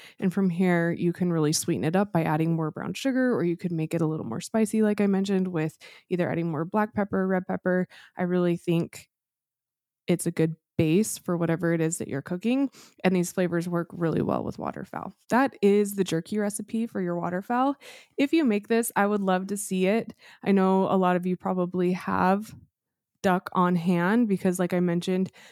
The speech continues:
sometimes it's getting, not always your limit, and getting it, most of the time it's in small portions, like, two or three at a time. Um, and, you know, just kinda making a stockpile.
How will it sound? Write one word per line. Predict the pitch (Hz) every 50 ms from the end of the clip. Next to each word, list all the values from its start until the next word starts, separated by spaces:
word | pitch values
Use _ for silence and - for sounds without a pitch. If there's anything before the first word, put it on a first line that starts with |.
| -
sometimes | - - 220 208 202 240 233 233 220
it's | 220 190 -
getting, | - - 185 185 185 190 190 190 180 - _ _ _ _ _ _ _ _ _ _ _ _ _ _ _ _ -
not | 202 190 196
always | 202 190 185 185 185 185 196 185
your | 180 170 170 165
limit, | 165 165 170 185 214 240 254 - - -
and | 180 180
getting | 175 180 175 180 180 180
it, | 175 175 170 - - - - _ _ _ _ _ _ _ _ _ -
most | 180 185 180 180 180 -
of | 196 180
the | 185
time | 175 - 175 170 170 175 175
it's | 170 - 170
in | 160 165
small | - - 175 160 160 156
portions, | - - 160 160 175 - 220 240 240 214
like, | 175 160 170 _
two | - - 196 180
or | 175 170
three | - - 170 170
at | 175 165
a | -
time. | - - 180 175 180 190 233 269 269 - _ - - - - - _ _ _ - -
Um, | 190 185 180 175 170 165 170 - 185 214 - -
and, | - 185 190 185 185 180 180 175 180 - _ -
you | 214 196
know, | 165 170
just | 175 190 185 -
kinda | - 208 208 214
making | 214 208 196 196 - - 190 185 180 180 185 180 - _ _ _ _ -
a | 185 180 175 170 170 165 160 165 175 165 - _ _ _ _ _
stockpile. | _ - - - 156 - - - - - - 233 233 240 240 247 262 262 254